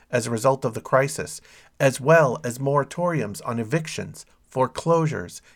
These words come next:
utility shutoffs, and loan payments. A similar set of proposals was put forward Wednesday by House Financial Services Chairwoman Maxine Waters, including billions of dollars in grants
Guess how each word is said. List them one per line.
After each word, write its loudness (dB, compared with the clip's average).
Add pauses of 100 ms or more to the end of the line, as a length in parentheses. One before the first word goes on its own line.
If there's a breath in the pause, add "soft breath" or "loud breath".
utility -2
shutoffs, -6 (180)
and 0
loan 4
payments. -8 (840 loud breath)
A -12
similar 4
set 2
of -2
proposals 0
was -6
put -2
forward -2
Wednesday 0 (340 loud breath)
by -6
House 0
Financial -2
Services -4
Chairwoman -2
Maxine -4
Waters, 0 (480 soft breath)
including -2
billions 0
of -6
dollars 0
in -8
grants -6